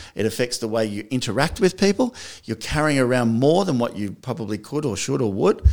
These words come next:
You know, it affects everything. If you've got too much debt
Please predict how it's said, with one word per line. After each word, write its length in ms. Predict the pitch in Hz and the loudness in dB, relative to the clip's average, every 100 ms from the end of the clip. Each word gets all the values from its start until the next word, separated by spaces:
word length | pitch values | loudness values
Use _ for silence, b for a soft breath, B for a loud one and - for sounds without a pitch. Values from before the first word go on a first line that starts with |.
| B B B B - | B B B B -8
You 100 | 120 | -2
know, 140 | 143 | 0
it 200 | 185 139 | 0 0
affects 360 | 127 165 165 - - | 2 2 2 0 2
everything. 680 | 147 151 151 - 90 64 - - B B | 2 4 0 2 -2 -4 -12 -20 B B
If 140 | 123 120 | -4 2
you've 140 | 151 | 4
got 180 | 147 - | 4 2
too 160 | - 135 | 0 0
much 320 | 127 - - | 0 -4 0
debt 480 | 117 180 - - | 4 6 4 -4